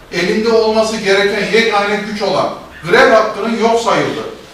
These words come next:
dört bin altı yüz seksen sekiz sayılı yasa bu haliyle çözüm üretmekten çok sorun üretmeye devam etmektedir. İvedi olarak ilo normları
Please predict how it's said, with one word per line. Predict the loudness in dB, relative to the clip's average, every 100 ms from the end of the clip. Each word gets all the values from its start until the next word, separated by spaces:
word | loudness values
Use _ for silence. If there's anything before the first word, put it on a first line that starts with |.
| -18 -4
dört | -2 0
bin | 2
altı | 2 2
yüz | -2 -6
seksen | -6 -4
sekiz | -4 -4 -6 -4
sayılı | -2 -2 -2
yasa | 0 2 2 0 -2 -10 -6
bu | -2 2
haliyle | 4 4 2 -2 -4 -4 -8 -8
çözüm | -2 0
üretmekten | 0 0 0 -2 -6 -6 -6 -4
çok | -2 -2 -2 -10 -16 -14
sorun | -2 2 2
üretmeye | 2 0 -2 -4 -2
devam | 2 4 4
etmektedir. | 2 -2 -8 -10 -12 -14 -18 -20 -20 -20 -20 -20 -10
İvedi | 0 2 4 4
olarak | 2 2 -2 -6 -14 -20 -20 -6
ilo | 0 2 2
normları | 0 0 0 0 0